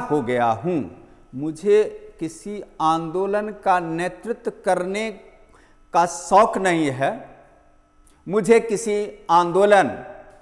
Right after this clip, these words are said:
में भाग लेने के लिए ऐसी कोई उत्सुकता तो नहीं है, उम्र भी अधिक हो गई है, शरीर ढीला पड़ गया है,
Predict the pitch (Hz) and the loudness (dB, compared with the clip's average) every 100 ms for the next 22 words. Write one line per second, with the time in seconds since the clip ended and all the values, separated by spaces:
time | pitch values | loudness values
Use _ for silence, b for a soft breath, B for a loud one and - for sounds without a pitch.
0 | 147 170 156 107 - 156 202 185 165 170 | -6 -4 -4 -6 2 2 2 -2 -4 -4
1 | 185 180 - _ _ 175 180 151 156 170 | -8 -10 -16 _ _ -8 -6 -4 -2 -2
2 | 113 - - - b b b - 165 196 | -2 -8 -20 -20 b b b 0 0 0
3 | - 240 - 214 - 202 - 202 - - | -4 -6 2 2 2 -8 -8 -10 -4 2
4 | 226 226 190 147 143 127 117 151 - - | 2 2 -2 0 -2 -4 -2 -2 -2 -14
5 | - - _ _ - 160 185 170 165 247 | -20 -20 _ _ -12 -10 -8 -8 -4 -4
6 | 196 131 131 156 - 113 107 110 117 135 | -2 -4 -4 -6 -8 -10 -6 -6 -6 -8
7 | 165 - - 135 180 123 90 - - 131 | -10 -10 -6 -2 0 -2 -6 -18 -16 -8
8 | 139 135 - 131 110 101 101 104 113 | 0 2 2 -2 -6 -6 -6 -4 -2